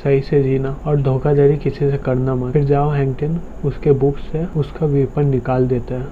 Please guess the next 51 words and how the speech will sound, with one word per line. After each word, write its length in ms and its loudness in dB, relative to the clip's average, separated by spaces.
और 120 4
यनफी 360 4
वहीं 240 4
पर 180 2
मर 180 4
जाती 440 0
है। 140 -4
सनभूमि 680 6
यान 240 2
को 120 4
बोलता 320 4
है, 180 -2
"तुम्हें 240 6
पता 260 0
है 160 0
क्या 240 -2
जाओ 200 4
हैंगटियन 420 2
का 100 4
मूव्स 560 0
इतना 300 0
अच्छा 300 -2
क्यों 220 4
लग 160 2
रहा 140 0
है?" 80 -4
यान, 440 4
यान 240 4
सनभूमि 520 4
को 140 4
बोलता 340 2
है, 180 -4
"ये 100 8
बहुत 320 8
ही 60 10
ताकतवर 580 0
है 180 -2
और 140 6
उसका 280 0
पंच 320 2
एक 180 4
ही 120 6
बार 160 4
में 100 2
चारों 380 2
को 120 0
मार 220 2
डाला।" 340 -2
सनभूमि 580 4
बोलता 300 2
है, 80 -2